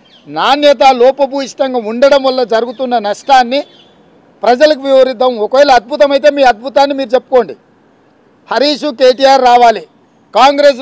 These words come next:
నుంచి సిఎల్పిగా, పీసీసీగా మేమిద్దరం వస్తాం, అక్కడికి పర్యటిద్దాం, మీడియా సమక్షంలో చర్చ చేద్దాము. కాబట్టి ఈరోజు కాంగ్రెస్ పార్టీ స్పష్టంగా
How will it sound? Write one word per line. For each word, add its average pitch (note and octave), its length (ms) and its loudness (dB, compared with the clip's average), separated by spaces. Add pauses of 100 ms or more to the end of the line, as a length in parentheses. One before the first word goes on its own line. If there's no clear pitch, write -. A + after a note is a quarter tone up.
నుంచి C4+ 180 -10 (100)
సిఎల్పిగా, C4+ 540 0 (540)
పీసీసీగా C4 560 -4 (120)
మేమిద్దరం B3+ 500 0
వస్తాం, A3+ 260 -4 (1120)
అక్కడికి C4 380 -2
పర్యటిద్దాం, B3+ 520 0 (640)
మీడియా D4 280 2 (140)
సమక్షంలో C4 480 0 (100)
చర్చ A#3+ 200 -2 (160)
చేద్దాము. A#3+ 380 -2 (960)
కాబట్టి C#4 340 2
ఈరోజు B3+ 220 2 (100)
కాంగ్రెస్ C4+ 420 0
పార్టీ C4+ 220 -2 (100)
స్పష్టంగా C4 560 -4